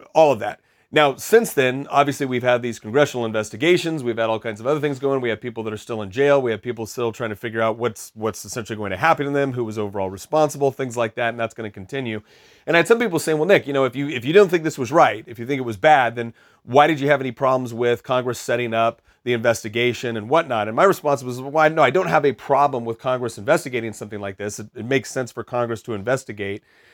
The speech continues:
you know, people running into the Capitol and, and, you know, making a mess of things." Um, but th-,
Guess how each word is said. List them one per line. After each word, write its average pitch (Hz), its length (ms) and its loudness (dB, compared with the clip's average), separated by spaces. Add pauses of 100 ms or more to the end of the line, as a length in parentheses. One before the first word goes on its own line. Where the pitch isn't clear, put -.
you 120 100 -4
know, 113 280 -2
people 123 260 -2
running 127 300 0
into 123 180 -4
the 104 100 -6
Capitol 107 600 -2 (920)
and, 127 220 0
and, 117 320 0
you 131 80 -6
know, 110 80 -2
making 117 340 -2
a 101 60 -6
mess 123 260 0
of 110 120 -8
things." 104 380 -12 (520)
Um, 107 460 2 (800)
but 147 360 0
th-, 131 440 -20